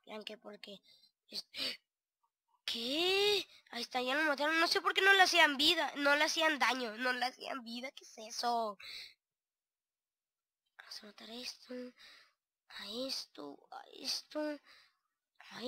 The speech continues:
esto, vamos. Sí, tú puedes. Ok, solo queda un, un jugador, hay que buscar. La búsqueda de detective. Angelito.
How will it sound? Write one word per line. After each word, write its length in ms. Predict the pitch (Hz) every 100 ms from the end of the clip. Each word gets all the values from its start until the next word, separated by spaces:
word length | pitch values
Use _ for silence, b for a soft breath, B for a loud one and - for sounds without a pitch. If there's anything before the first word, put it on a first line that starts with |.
| 302
esto, 460 | 320 - - 320 311
vamos. 580 | 294 311 330 349 330 - B B
Sí, 680 | - - 285 330 359 370 349 b b b b _
tú 100 | - 247
puedes. 760 | 330 359 359 381 381 - - - _ _ _ _ _ _ _ _ _ _ _ _
Ok, 120 | 202 240 214 196 _ _
solo 280 | - 277 285
queda 200 | 311 294
un, 400 | 302 302 294 269
un 140 | - 285
jugador, 420 | 302 269 269 226
hay 100 | 247
que 160 | 277
buscar. 580 | 277 247 - - 247 - b b b _ _
La 80 | 220
búsqueda 440 | 233 - 269 254
de 100 | 240
detective. 880 | 233 220 - - - 247 226 196 - _ _ _ _ _ _ _ _ _ -
Angelito. 920 | 220 214 - - 208 208 214 - -